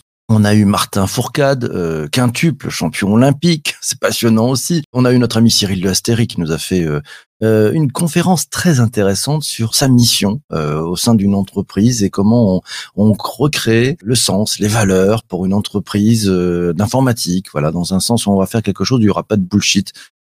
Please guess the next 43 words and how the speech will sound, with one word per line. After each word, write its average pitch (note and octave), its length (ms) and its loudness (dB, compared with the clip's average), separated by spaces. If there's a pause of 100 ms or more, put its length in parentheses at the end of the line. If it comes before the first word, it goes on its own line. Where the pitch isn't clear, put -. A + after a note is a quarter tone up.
(120)
dans G#2 100 0
ce - 100 -4
qu'on F2+ 120 -2
fait. G#2+ 360 -2 (280)
Euh, F2+ 60 0
Laura F2+ 200 0
nous F2+ 60 2
dit E2 120 -2
qu'elle D2+ 160 -4
a - 20 0
adoré F2+ 400 2 (100)
la D2+ 120 -4
table D#2 240 -4
ronde E2 220 -2
avec D2+ 220 -4
Apolline E2+ 440 -2
Apollane. G#2+ 320 0
Il - 20 2
y B2 40 2
a - 20 0
beaucoup D#3+ 320 -4
d'émotions, G#2 420 2
effectivement. - 640 -4
On C3 100 0
a C3+ 60 2
eu B2+ 80 4
un A#2+ 80 2
temps C3 120 0
de G#2 60 2
respiration G#2+ 640 0
avec F2 200 -2
le G2 100 -4
très G3 320 0
talentueux F#2+ 720 0
Alex F#2 380 0
Jaffray, B2 580 0
qui - 140 -10
nous D#2 160 -4
a D#2 60 -4
fait F#2 220 -2
un, E2 120 -4
un G#2 140 0
show A#2+ 340 0